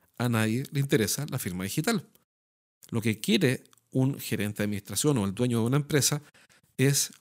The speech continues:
no tener, eh, sobrecostos para administrar, por ejemplo, documentos o, sobre todo, no pagar multas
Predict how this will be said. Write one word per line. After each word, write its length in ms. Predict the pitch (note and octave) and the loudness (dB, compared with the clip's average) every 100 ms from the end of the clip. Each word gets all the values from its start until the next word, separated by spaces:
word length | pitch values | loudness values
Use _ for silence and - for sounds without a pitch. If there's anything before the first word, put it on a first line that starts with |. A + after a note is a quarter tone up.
| _ | _
no 220 | B2+ C#3 C3+ | -2 0 2
tener, 380 | B2+ B2+ C#3 - _ _ _ _ _ _ _ | 2 2 -2 -10 _ _ _ _ _ _ _
eh, 160 | G#2+ F#2+ | -4 -2
sobrecostos 580 | G#2+ G#2 C#3 C3 C3+ | -2 0 0 0 0
para 360 | - A2 G#2 - - | -4 -2 -2 -4 -8
administrar, 760 | G#2 G#2 G2 - B2+ C3+ D3 - _ _ _ | -6 -4 -6 -6 -2 0 0 -8 _ _ _
por 120 | G2+ | -8
ejemplo, 600 | A2 - A2+ - A#2 A2 - | -4 -2 -4 -4 -6 -6 -8
documentos 800 | A2 A2 C#3 D3+ D3 D3 - - | -8 2 4 4 4 -2 -4 0
o, 320 | D3 F#3 G#3 | 4 4 2
sobre 340 | - G3+ A#3 - | -2 0 0 0
todo, 260 | F3 F3 | 0 0
no 160 | F3+ E3 | 0 0
pagar 280 | D#3 D#3 D#3 | 0 2 2
multas 600 | F#3 C#3+ - F#2 - | 2 2 0 -4 -6